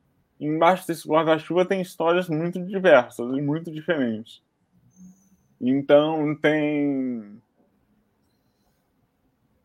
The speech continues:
tem pessoas que falam sobre como foi, é... as suas primeiras experiências sexuais, de que forma a deficiência influenciou naquilo.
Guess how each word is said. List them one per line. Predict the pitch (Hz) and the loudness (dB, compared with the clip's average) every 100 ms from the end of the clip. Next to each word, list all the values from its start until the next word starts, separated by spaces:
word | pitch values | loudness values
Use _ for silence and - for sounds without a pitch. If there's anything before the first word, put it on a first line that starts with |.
| _ | _
tem | 135 | -2
pessoas | 156 147 165 160 | 0 2 4 2
que | - - | 0 2
falam | 165 165 180 180 180 | 8 10 10 8 2
sobre | 160 170 165 | 0 0 0
como | - 170 175 165 | 0 0 0 -4
foi, | 175 170 190 190 165 117 | 2 6 8 6 2 -4
é... | 110 139 151 143 127 120 113 110 107 - 185 _ _ _ _ _ _ _ _ _ _ _ _ _ _ _ _ _ _ - - - | -4 -2 0 2 0 0 -4 -6 -10 -18 -20 _ _ _ _ _ _ _ _ _ _ _ _ _ _ _ _ _ _ -16 -16 -8
as | 127 127 | -8 -4
suas | 151 143 | -6 -6
primeiras | - 165 156 156 180 190 165 | -4 -2 -2 2 2 4 0
experiências | 156 180 160 165 156 151 | -2 -2 -2 -2 -6 -6
sexuais, | 175 165 _ 170 135 117 127 | -6 -6 _ 2 2 0 -4
de | 139 | -6
que | 139 - | -8 -14
forma | - 156 175 180 160 - - | -6 -2 0 0 -2 -4 -4
a | 120 | 0
deficiência | 151 156 - 156 156 151 | 0 0 -4 -6 -6 -10
influenciou | 156 156 160 - 160 | -6 -6 -6 -6 -4
naquilo. | 165 165 - 147 123 | -4 -6 -2 0 2